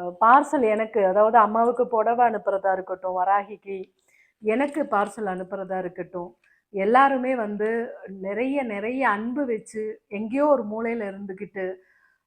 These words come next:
அ, அம்மாவை உணர்ந்து, வாராகியை உணர்ந்து, என் மேல அன்பு வச்சிருக்கிற பிள்ளைங்க வந்து எத்தனை பேரு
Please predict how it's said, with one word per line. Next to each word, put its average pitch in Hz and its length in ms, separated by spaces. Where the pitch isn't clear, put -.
அ, 196 160
அம்மாவை 226 440
உணர்ந்து, 208 840
வாராகியை 233 540
உணர்ந்து, 196 800
என் 196 180
மேல 240 280
அன்பு 220 320
வச்சிருக்கிற 202 760
பிள்ளைங்க 240 380
வந்து 202 280
எத்தனை 214 380
பேரு 185 420